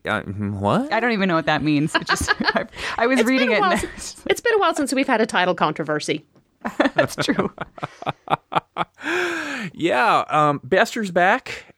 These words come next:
Speaker 1: and
Speaker 2: Woo!
Speaker 1: and, and, and there's just a lot of stuff that happens in this one that sort of, it's sort of like a lighthouse,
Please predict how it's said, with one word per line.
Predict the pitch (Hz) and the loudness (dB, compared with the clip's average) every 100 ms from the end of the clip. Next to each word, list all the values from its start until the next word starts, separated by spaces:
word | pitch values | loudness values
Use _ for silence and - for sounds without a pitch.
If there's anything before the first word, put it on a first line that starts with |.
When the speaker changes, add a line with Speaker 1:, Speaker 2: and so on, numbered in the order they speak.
| - | -2
Speaker 1:
and | 147 147 147 143 143 139 139 135 139 | 2 6 6 6 6 4 0 -4 -4
Speaker 2:
Woo! | 392 466 415 226 - - | 2 4 4 0 -4 0
Speaker 1:
and, | 151 156 - | 0 2 -2
and, | 156 | -4
and | 151 160 - | 0 -2 0
there's | 185 208 190 | 2 2 -2
just | 139 247 - - - | -2 0 0 -6 -2
a | 147 | 0
lot | 156 262 339 | 2 2 0
of | |
stuff | - - 254 - | 0 0 0 0
that | 117 | -2
happens | 113 202 185 143 | 0 0 0 -4
in | 123 110 | -4 -2
this | 135 - | -2 -2
one | 147 131 127 | -2 0 0
that | 113 135 131 - | 2 2 2 -2
sort | - 170 185 | -4 0 2
of, | 175 139 - - - - _ _ _ | 2 0 -6 -20 -20 -20 _ _ _
it's | - 156 | -2 0
sort | - 190 220 | 0 2 2
of | 180 | 2
like | 165 151 | 2 2
a | 123 | 2
lighthouse, | 117 120 - 107 87 71 - | 4 2 2 2 2 0 -6